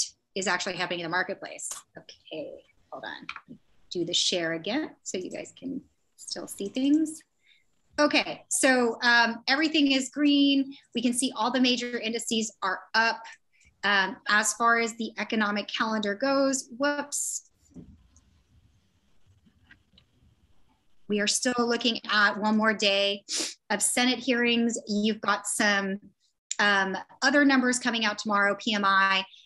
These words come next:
I S M service numbers. That's really on the manufacturing side, but with the war, uh, pending and the such, um, the, that is really kind of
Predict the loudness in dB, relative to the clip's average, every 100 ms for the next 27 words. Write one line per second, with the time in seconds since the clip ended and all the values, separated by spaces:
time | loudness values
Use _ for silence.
0 | -4 0 0 0 0 0 -2 -6 -4 0
1 | 0 0 0 -2 -2 -2 0 2 0 0
2 | -4 -2 0 0 0 -2 -2 2 2 2
3 | -2 -6 -4 -4 -2 0 2 2 -2 -16
4 | -20 -4 0 2 0 -2 -4 -2 0 0
5 | -2 -6 -6 -2 0 0 0 -2 -4 -20
6 | -20 -4 0 2 2 -2 -6 -8 -8 0
7 | 2 4 4 4 2 0 -4 -2 0 0
8 | 0 0 0 -4 -4 -2 -2